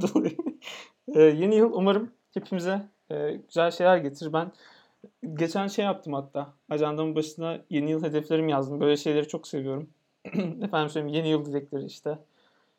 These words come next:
E, böyle birazcık daha dramatik belki. Birazcık daha böyle tiki kız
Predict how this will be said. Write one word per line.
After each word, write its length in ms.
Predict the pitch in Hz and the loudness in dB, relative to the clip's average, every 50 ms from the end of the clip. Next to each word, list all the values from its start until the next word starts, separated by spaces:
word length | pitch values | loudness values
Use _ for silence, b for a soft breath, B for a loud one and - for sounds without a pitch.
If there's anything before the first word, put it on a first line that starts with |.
| _ _ _ _ - - | _ _ _ _ -12 -10
E, 40 | - - - - - - - - - _ - | -8 -6 -6 -6 -6 -8 -10 -14 -16 _ -10
böyle 180 | - - - - | -10 -8 -2 0
birazcık 300 | 151 147 147 151 - - | 0 0 0 0 0 0
daha 160 | 151 147 147 | 0 0 0
dramatik 560 | 151 147 143 143 143 143 - - - - - - | 0 0 0 -2 -6 -8 -14 -20 -20 -16 -10 -8
belki. 400 | 131 - 143 143 - - 160 156 - _ _ _ _ _ _ _ _ _ _ _ _ _ _ _ _ _ | -6 -6 -8 -10 -12 -14 -14 -14 -16 _ _ _ _ _ _ _ _ _ _ _ _ _ _ _ _ _
Birazcık 360 | 139 143 139 - - - _ | -2 -2 -2 -2 -6 -4 _
daha 240 | - 143 143 139 139 | 2 2 2 2 -2
böyle 260 | 147 143 143 - - - _ | -4 -4 -4 -4 -6 -8 _
tiki 260 | - - - - 202 208 | -16 -10 -8 -8 -6 -6
kız 360 | - 160 - - - - | -8 -8 -8 -10 -8 -8